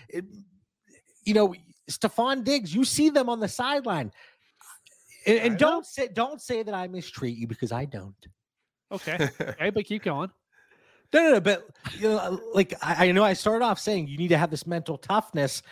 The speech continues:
Speaker 2: Yeah.
Speaker 1: but you say it doesn't look like he's having fun. If you're getting bitched at nonstop by your teammates who are supposed
Speaker 2: Dude,
Speaker 1: to
Speaker 2: I
Speaker 1: have your
Speaker 2: get
Speaker 1: back
Speaker 2: it.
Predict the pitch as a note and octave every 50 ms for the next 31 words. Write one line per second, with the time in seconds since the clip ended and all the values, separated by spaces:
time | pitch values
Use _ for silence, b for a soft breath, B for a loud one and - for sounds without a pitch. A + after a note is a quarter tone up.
0 | B B - A#2+ A2 G2+ - G3+ F3 F#3 F#3 - - A#3+ A3+ - A3+ G#3+ G3 G#3
1 | G#3 G3 - G#3+ F#3+ F3 E3+ E3+ - - G3+ G3+ F3 F3+ E3 - - A3+ A#3+ C#4
2 | B3+ F3+ B B B B B F#3 D#3 F3+ C#4 D#4+ D#4+ D4+ A#3+ E3+ C#3 B2 - F4+
3 | - - - A#3 G3 F3 - E3+ G3 G#3+ G#3+ G3+ F3 - - - G#3 B3 D#4 D#4
4 | - - G3+ F#3+ E3 D#3+ D3+ - - - - C#4 D4 D4 B3 F3+ D3+ - - G3
5 | G3 F3+ - - - G#3+ G#3+ G3+ A#3 G3 F#3 G3+ G#3 F#3 F3+ B3+ E4 F4 A#3 -
6 | B4 -